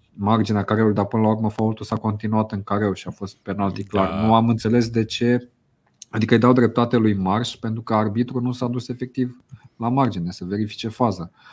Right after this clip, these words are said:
Speaker 1: Ori nimeni din camera var nu i-a, nu i-a suflat în, în cască că trebuie să facă chestia asta, ceea ce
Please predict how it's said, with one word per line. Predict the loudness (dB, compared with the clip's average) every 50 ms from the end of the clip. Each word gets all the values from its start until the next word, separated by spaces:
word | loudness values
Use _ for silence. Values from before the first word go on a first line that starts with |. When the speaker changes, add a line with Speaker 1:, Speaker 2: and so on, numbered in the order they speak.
| -20 -6 -2
Speaker 1:
Ori | 0 2 2
nimeni | 2 2 2 2 0 0
din | -2 -4
camera | -4 -4 -4 -2 -2 -2 -4
var | -4 -4 -4 -6 -4
nu | -6 -6 -6
i-a, | -6 -6 -6 -8 -10 -12 -16 -20 -20 -20 _ _ _
nu | -20 -18
i-a | -18 -18
suflat | -20 -20 _ -10 -8 -8 -8 -8
în, | -12 -14 -14 -14 -16 -16 -20
în | -20 -20 -12
cască | -8 -8 -8 -8 -10 -16 -20 -20
că | -20
trebuie | -14 -8 -6 -6 -6 -6
să | -8 -10
facă | -10 -10 -10 -12
chestia | -10 -8 -6 -6 -6 -6 -6 -6
asta, | -6 -6 -8 -8 -8 -8 -8
ceea | -10 -12 -12 -12
ce | -10 -10 -8 -10 -10 -10